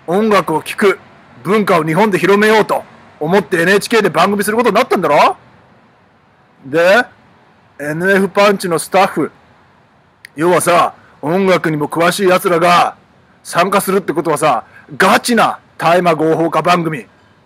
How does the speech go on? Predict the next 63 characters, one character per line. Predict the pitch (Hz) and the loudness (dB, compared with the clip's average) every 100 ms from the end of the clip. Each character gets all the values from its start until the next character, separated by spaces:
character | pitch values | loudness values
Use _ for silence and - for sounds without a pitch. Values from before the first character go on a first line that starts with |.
| _ _ _ _ - | _ _ _ _ -2
を、 | 185 208 135 - _ _ _ _ | 2 2 0 -6 _ _ _ _
大 | - 190 220 | 0 2 2
麻 | 208 | 2
と | 190 | 2
音 | 185 208 | 2 2
楽 | 190 180 | 2 0
の | 170 | 0
関 | 160 185 | -2 0
係 | 202 | 2
を | 208 | 2
さ、 | 214 220 120 - _ _ | 2 2 0 -6 _ _
エ | 135 | -10
ヌ | 160 | -4
エ | 180 | -4
イ | |
チ | 170 | -2
ケ | 202 | 2
ー | 196 | 2
で | 180 123 - _ _ _ _ _ _ | 2 -2 -10 _ _ _ _ _ _
堂 | 156 185 | 0 2
々 | 214 | 2
と | 175 | 0
や | 170 | -2
っ | |
て | 190 | 2
や | 233 | 2
ろ | 277 | 2
う | |
っ | 196 | 0
て | 160 | -4
い | |
う | |
こ | 156 | -2
と | |
な | 269 | 0
ん | 240 | 0
だ | 151 | 0
ろ、 | 165 | 0
お | |
前。 | 120 110 - _ _ _ _ _ _ _ _ _ _ - | -2 -8 -12 _ _ _ _ _ _ _ _ _ _ -18
そ | - 262 | -4 -2
れ | 330 | 0
自 | 349 | 0
体 | 349 | 0
は | 226 | 0
素 | - | 0
晴 | 175 | 0
ら | 175 | 0
し | 175 | -2
い | 180 | -4
よ。 | 110 - _ _ _ - | -6 -12 _ _ _ -6
俺 | 139 165 | -2 0
の | 214 | 0
動 | 208 220 | 0 2
画 | 220 220 | 2 2
を | |
見 | 226 | 0
て、 | 214 190 170 107 _ _ _ - | 0 2 2 -2 _ _ _ -6
大 | 160 196 | 0 0
麻 | 185 160 | 2 0
合 | 147 151 | 0 0
法 | 160 | 0
化、 | 165 165 | 0 -2